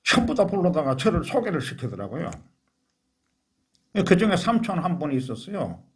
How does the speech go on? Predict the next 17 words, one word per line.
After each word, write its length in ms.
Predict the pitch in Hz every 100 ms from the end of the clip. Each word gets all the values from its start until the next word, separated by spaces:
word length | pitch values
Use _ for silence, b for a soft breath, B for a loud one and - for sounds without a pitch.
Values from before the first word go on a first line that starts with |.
| _ _ _ _
지금 280 | - 190 180
우리 160 | 175 175
회원분이시죠. 1300 | 175 180 180 180 185 175 196 151 117 110 87 85 87 _ _ _ _ _ _ _ _ _ -
어, 240 | 139 120
회원분이신데 1200 | - 165 180 175 175 180 185 170 175 147 113 87 - _ _ _ B B B B B B _ _ _
이분이, 800 | 220 233 233 185 160 135 135 - _ - _ _ _ _ _ _ _
이분은 400 | - 233 247 190
뭐 160 | 165 143
지금 420 | 135 170 151 135
뭐 280 | 127 117 104
계시니까 560 | 151 156 165 139 135 110
뭐 140 | 110
성함을 420 | - 160 151 127 104
제가 280 | 120 110
밝히겠습니다. 760 | 127 139 131 98 - 98 90 87
강인석이라는 1040 | 123 139 170 - 127 110 101 98 92 -
분인데 560 | 104 98 92 - 85